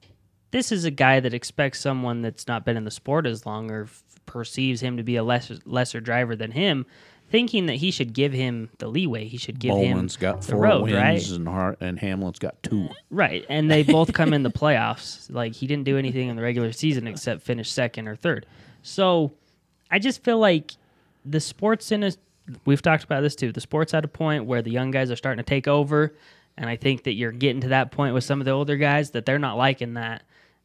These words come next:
Speaker 1: And, you know, the reality is their careers are coming to an end, so you kinda see how Hamlin reacted after he was initially pissed and was, er, all angry, then he was, like, crying. So I, I just think it was a bad look for him
Speaker 2: You know, what's
Speaker 1: more than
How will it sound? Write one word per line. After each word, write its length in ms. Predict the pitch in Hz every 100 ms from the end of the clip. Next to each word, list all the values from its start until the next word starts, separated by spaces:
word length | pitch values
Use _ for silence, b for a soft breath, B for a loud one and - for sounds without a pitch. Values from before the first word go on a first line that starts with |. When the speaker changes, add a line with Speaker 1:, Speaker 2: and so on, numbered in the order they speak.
| _
Speaker 1:
And, 460 | 123 120 117 113 117 _ -
you 80 | 113
know, 180 | 107 - -
the 140 | 139
reality 340 | 139 135 127 123
is 140 | 117
their 160 | - 110
careers 280 | - 120 113
are 160 | 214
coming 280 | - 127 120
to 100 | 123
an 80 | 117
end, 200 | 117 113
so 100 | 131
you 80 | 123
kinda 240 | 151 131
see 180 | - 131
how 140 | 117
Hamlin 400 | - 131 117 113
reacted 540 | 110 123 120 - 113 104 b b b b -
after 280 | 247 - 196
he 120 | 185
was 120 | 151
initially 360 | 156 165 135 123
pissed 480 | 160 135 120 - -
and 140 | 127
was, 140 | 120 -
er, 300 | 170 147 117
all 180 | 135 131
angry, 320 | 139 131 120
then 140 | 120 135
he 80 | 127
was, 120 | 110
like, 160 | 117 -
crying. 420 | - 113 110 107
So 400 | - 131 120 113 b b b b b b b _ -
I, 160 | 131 123
I 100 | 131
just 160 | 131 -
think 120 | 110
it 20 |
was 100 | 107
a 40 | 104
bad 260 | 110 110
look 240 | 110 107 -
for 140 | 113
him 160 | 110 135
Speaker 2:
You 60 |
know, 160 | 123 117 -
what's 220 | 139 131
Speaker 1:
more 180 | 127 123
than 260 | 117 110